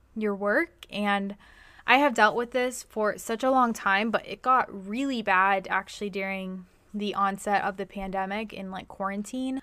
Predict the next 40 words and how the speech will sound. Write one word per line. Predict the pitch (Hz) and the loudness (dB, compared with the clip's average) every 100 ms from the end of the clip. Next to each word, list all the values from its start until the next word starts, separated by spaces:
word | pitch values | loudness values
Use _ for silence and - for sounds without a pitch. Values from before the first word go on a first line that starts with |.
| - | 2
I | 226 | 2
didn't | 220 226 254 | 4 2 2
know | 214 208 220 | 0 0 0
what | 202 202 - | 0 0 2
I | 226 | 0
was | 214 | -2
gonna | 208 202 | -4 -6
create | 196 208 180 | -4 -4 -4
content | - 208 214 302 | -4 -6 -4 -4
about | 311 311 | -2 -4
because | 247 208 190 | -4 -8 -6
we | 196 | -2
were | 202 | -4
just | 202 208 | -4 -8
staying | - 190 | -8 -10
at | 185 | -10
home, | - 262 269 269 | -8 -4 -2 -2
and | 240 208 | -4 -6
so | - 202 196 - | -4 -2 0 0
I | |
was | 208 220 | -2 -2
trying | 269 302 | -2 0
to | |
make | 302 285 | 0 0
all | - 220 | -2 -4
these | 226 196 | -4 -4
videos | 202 208 220 220 226 214 | -4 -2 0 0 0 -2
that | 196 190 - _ _ - _ - | -2 -2 -4 _ _ -20 _ -4
weren't | 247 285 - | 0 0 2
actually | 214 226 - 226 | 0 0 -6 -4
me. | 196 185 190 226 240 | -4 -6 -4 -4 -2
They | 202 | -4
felt | - 233 233 | 0 0 0
more | 208 214 208 | -2 -2 0
like | 202 196 - - | 0 0 -4 -4
other | 214 208 | 0 0
people. | 202 - 202 247 277 | -2 -6 -4 2 4
I | 269 | 4
was | 196 196 | 2 -2
trying, | - - 240 233 233 233 226 | -8 -2 2 2 2 0 -2